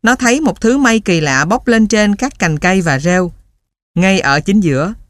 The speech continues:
một vật màu mặt trời nhảy nhót và bốc lên cuồn cuộn.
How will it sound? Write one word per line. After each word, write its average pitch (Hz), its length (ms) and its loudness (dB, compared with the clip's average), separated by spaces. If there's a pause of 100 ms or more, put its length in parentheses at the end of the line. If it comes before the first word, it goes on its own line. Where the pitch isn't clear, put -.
(420)
một 170 220 0
vật 170 280 -2
màu 165 220 2
mặt 160 220 -4
trời 160 220 0
nhảy 151 180 -2
nhót 220 300 2
và 170 200 2
bốc 202 220 0
lên 220 200 4
cuồn 160 220 2
cuộn. 147 300 0